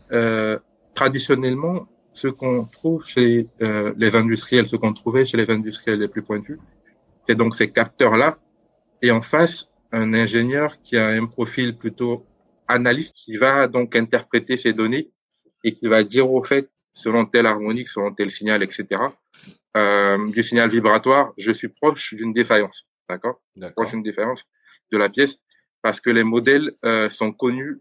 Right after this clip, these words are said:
Speaker 1: et typiquement, je vois l'évolution depuis quelques temps, depuis quelques jours, de l'anomalie. La réalité aujourd'hui, c'est quoi ? On, peut-être qu'on va y revenir, on entend tout azimut, euh, big data, machine learning, A I, et cetera, toutes les
Speaker 2: Ouais.
Speaker 1: sauces.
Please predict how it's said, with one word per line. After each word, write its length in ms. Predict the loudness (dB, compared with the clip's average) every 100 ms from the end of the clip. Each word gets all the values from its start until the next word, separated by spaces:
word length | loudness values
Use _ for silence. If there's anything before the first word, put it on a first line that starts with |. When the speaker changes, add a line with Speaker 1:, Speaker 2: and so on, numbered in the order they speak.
| -2
Speaker 1:
et 520 | 2 2 2 0 -2
typiquement, 640 | -4 -12 -12 -2 -2 -2 -6
je 140 | -4 0
vois 200 | 2 2
l'évolution 760 | 2 2 0 -2 0 0 0 _ _ _ _ -4
depuis 240 | -4 -4 -4
quelques 420 | -2 -2 -2 -4
temps, 160 | -4 -6
depuis 260 | -8 -8
quelques 340 | -4 -6 -6 -6
jours, 280 | -4 -6 _ _
de 60 | -4
l'anomalie. 440 | -2 0 -2 -4 _ -4
La 140 | 0
réalité 420 | 4 4 2 2 4
aujourd'hui, 580 | 4 4 2 0 -6 -2
c'est 180 | -2
quoi ? 340 | 2 0 0 -4 -4
On, 120 | -4
peut-être 360 | -4 -2 -2
qu'on 120 | 0 2
va 120 | 2
y 40 |
revenir, 540 | 2 -2 0 0 0 0
on 140 | 0
entend 300 | 0 0 -2
tout 140 | -2 0
azimut, 560 | 0 0 -2 -4 -6 -6
euh, 280 | -4 -6 -10 _ _ _ _
big 180 | -14 -2
data, 400 | 0 2 2 2
machine 380 | 0 -6 -6 -2
learning, 480 | 2 2 2 0 0
A 100 | 0
I, 160 | -2 -4
et 80 | -6
cetera, 480 | -14 -4 0 2 0
toutes 200 | -4 -12
les 60 | -10
Speaker 2:
Ouais. 60 |
Speaker 1:
sauces. 360 | -4 -4 -4 _